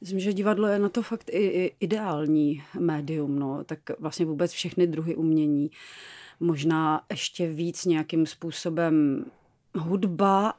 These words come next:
ale nevím. Divadlo má zase jiný, jiný prostředky. Mně se zdá, že to nejvíc, co může divadlo nabídnout v tomhle směru, je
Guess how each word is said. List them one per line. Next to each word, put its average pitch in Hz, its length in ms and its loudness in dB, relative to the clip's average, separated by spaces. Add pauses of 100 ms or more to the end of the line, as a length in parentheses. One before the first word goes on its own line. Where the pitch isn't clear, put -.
ale 185 220 2
nevím. 156 400 4
Divadlo 175 320 2
má 185 180 6
zase 185 260 -2
jiný, 180 600 4
jiný 175 340 6
prostředky. 160 800 -6 (540)
Mně 180 160 4
se 220 140 0
zdá, 202 360 4
že 214 340 4 (320)
to 214 120 6
nejvíc, 220 640 8
co - 160 2
může 185 280 6
divadlo 180 340 2
nabídnout 185 440 4
v 165 60 -10
tomhle 190 280 2
směru, 190 380 4
je 196 160 4